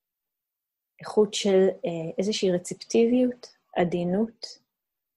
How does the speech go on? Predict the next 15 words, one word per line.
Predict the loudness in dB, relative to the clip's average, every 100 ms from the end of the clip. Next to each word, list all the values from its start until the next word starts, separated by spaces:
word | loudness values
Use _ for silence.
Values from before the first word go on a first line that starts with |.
| _ -6
רכות | -6 0 2 2 -6 -6
במפגש | -2 -2 0 2 0 0
עם | -2
החוויה, | 0 -2 0 0 -2 -6 _ _ _ _ _ _ _ _ _ _ -8
והמשכיות. | -6 2 6 8 6 4 -4 _ -6 -4 -4 -4 -4 -4 -6 -4 -4 -4 -6 -14 -20 _ _ _ _ _ _ _ _ _ _ _ _ -12
כן? | -10 -10 -12 _
הדבר | -12 -6 0 2 2
הזה | 0
של | -2 -8
פשוט, | -12 -16 -2 0 0 -6 _ -12
אה, | -10 -8
לחזור, | -10 -10 -2 2 2 0 -8 _ _ _ _ _ _ _ _ _ _ _ _ _ _ _ _
להמשיך, | -12 -10 -6 -2 -2 -2 -18 -20 _ _ _ _ _ _ _ _ _
לא | 0 2
להתייאש, | 2 2 -4 -2 -4 -6 -10